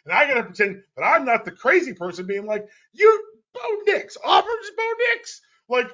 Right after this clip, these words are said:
a time traveler showing up today and be like, "Wait, wait, wait, wait, Bo Nix?" It makes no sense, but it's about to happen. It's about to happen because Washington has found this new way to play down to everyone they play, and they're probably gonna lose to Oregon in the title game.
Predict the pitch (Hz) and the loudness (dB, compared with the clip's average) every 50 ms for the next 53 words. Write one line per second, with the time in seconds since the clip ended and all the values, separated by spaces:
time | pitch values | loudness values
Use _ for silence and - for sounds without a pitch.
0 | - - 240 - - - 247 285 339 349 349 - 262 247 220 214 214 214 208 - | -10 -10 -10 -10 -10 -8 -6 -4 -4 -4 -6 -6 -4 -2 -2 -2 -2 -2 -4 -4
1 | - 254 254 247 247 262 254 - 220 202 180 214 220 262 294 254 254 240 202 185 | -4 -6 -6 -6 -8 -12 -12 -12 -14 -12 -10 -10 -8 -8 -10 -8 -8 -8 -8 -8
2 | 185 - _ _ _ _ _ - 427 415 392 370 587 539 480 440 403 381 - 160 | -10 -14 _ _ _ _ _ -14 -12 -10 -10 -8 -6 -4 -4 -2 -2 -4 -4 -6
3 | - - - _ - 262 330 392 392 392 339 226 190 175 170 170 175 185 247 349 | -8 -8 -12 _ -6 -6 -6 -6 -8 -12 -12 -12 -12 -14 -14 -10 -8 -6 -4 -4
4 | 415 415 415 415 - - - - - - _ _ _ _ _ _ - 269 - - | -4 -6 -8 -10 -12 -12 -12 -14 -16 -20 _ _ _ _ _ _ -10 -10 -6 -4
5 | 311 294 302 - - - - _ _ _ _ 131 135 147 170 208 269 349 349 320 | -2 -2 -2 -4 -8 -14 -20 _ _ _ _ _ -20 -12 -8 -6 -6 -6 -6 -8
6 | - - 370 370 294 247 - - _ _ _ _ - 392 403 415 415 415 403 403 | -10 -6 -6 -6 -6 -6 -10 -16 _ _ _ _ -10 -8 -8 -8 -10 -10 -12 -12
7 | 403 403 415 415 415 - - - - _ _ _ _ _ _ _ _ _ 277 349 | -12 -12 -12 -12 -12 -14 -14 -16 -18 _ _ _ _ _ _ _ _ _ -20 -20
8 | 392 392 392 381 370 370 370 285 - _ _ _ 277 - 311 311 208 208 247 302 | -18 -12 -8 -6 -6 -6 -6 -10 -14 _ _ _ -14 -12 -10 -10 -10 -6 -2 -2
9 | 359 359 349 294 254 220 262 247 214 - - _ _ 247 254 247 - - 302 330 | 0 -2 -2 -6 -10 -12 -12 -12 -14 -16 -20 _ _ -6 -6 -4 -2 -2 -2 -2
10 | 330 294 294 262 - - 170 214 269 294 285 277 302 311 262 214 185 180 - 233 | -2 -4 -8 -14 -14 -12 -12 -12 -12 -12 -10 -8 -8 -8 -10 -12 -12 -10 -8 -8
11 | 277 277 220 247 262 285 269 214 185 - - 151 180 208 240 254 262 247 233 214 | -8 -8 -6 -4 -4 -2 -2 -4 -6 -8 -8 -6 -6 -6 -6 -8 -8 -8 -8 -8
12 | - - 185 208 254 294 247 - _ - _ - 214 269 277 - - - 262 285 | -8 -6 -6 -6 -6 -6 -8 -14 _ -20 _ -12 -8 -8 -8 -8 -8 -10 -10 -10
13 | 294 302 277 294 294 294 - - - _ 269 269 262 262 269 269 254 - 262 302 | -10 -12 -14 -14 -14 -16 -16 -16 -18 _ -14 -14 -14 -14 -16 -16 -10 -6 -6 -6
14 | 311 277 208 196 143 - | -6 -6 -6 -8 -8 -10